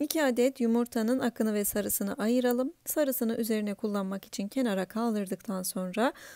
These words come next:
akını da hamurumuz için bu şekilde yoğurma kabımızın içerisine alalım. Devamında bir çay bardağı da eritmiş olduğumuz tereyağını ekleyelim. Tereyağını ister mikrodalgada ister fırında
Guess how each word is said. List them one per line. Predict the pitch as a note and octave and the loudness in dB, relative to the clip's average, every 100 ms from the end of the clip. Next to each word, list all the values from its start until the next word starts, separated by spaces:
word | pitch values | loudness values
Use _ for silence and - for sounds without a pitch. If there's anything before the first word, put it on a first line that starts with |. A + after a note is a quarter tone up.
| - | -6
akını | D#4+ E4 D4 A3+ | -4 2 4 4
da | A3+ B3+ | 2 2
hamurumuz | C4+ C#4+ A#3+ G#3+ G3+ - | 4 4 4 2 -2 -4
için | A3 - A3 A#3+ C4 B3 | -4 -2 2 2 2 0
bu | A#3+ | -2
şekilde | G#3+ G#3 G3 | -2 -2 0
yoğurma | G3+ B3 A3 F#3 | 2 4 4 0
kabımızın | - F#3 F#3+ F#3 F#3+ | -2 -2 -2 -4 -6
içerisine | G3+ F#3+ - - C#4+ | -4 -4 -2 0 0
alalım. | - A#3 F#3+ F#3 F#3+ C4+ F4+ _ _ _ _ _ _ - - - - | 2 2 2 2 2 0 0 _ _ _ _ _ _ -16 -16 -16 -2
Devamında | D#4 D#4+ D4 B3+ B3 A#3 A3+ | 0 2 2 2 2 0 2
bir | A#3 B3 | 2 2
çay | - B3 C4 | 0 2 4
bardağı | A#3 A3 G3+ G3+ G3 | 2 0 0 0 0
da | A#3 C#4+ - | 2 2 2
eritmiş | A#3 A3+ - A3+ - - | 2 0 0 -4 -4 2
olduğumuz | B3 A3+ G#3 G#3 C4+ D#4 | 4 4 0 0 0 0
tereyağını | - A3 G#3+ G3+ F#3+ G3+ | 2 4 4 2 -2 -2
ekleyelim. | A3+ - C4 C4 B3+ C4+ - - - - | -4 -2 2 4 4 2 -2 -12 -20 0
Tereyağını | D4+ D#4 D4 B3+ B3 | 4 6 6 4 2
ister | C#4 - B3+ B3+ | 2 2 2 2
mikrodalgada | C4+ - A#3+ G#3+ G3+ G3 G3 G3+ | 0 2 2 2 0 0 0 0
ister | B3+ - A3+ A3+ | 0 0 0 0
fırında | A3+ A3+ A3 G#3+ G3 | 0 -2 0 0 -2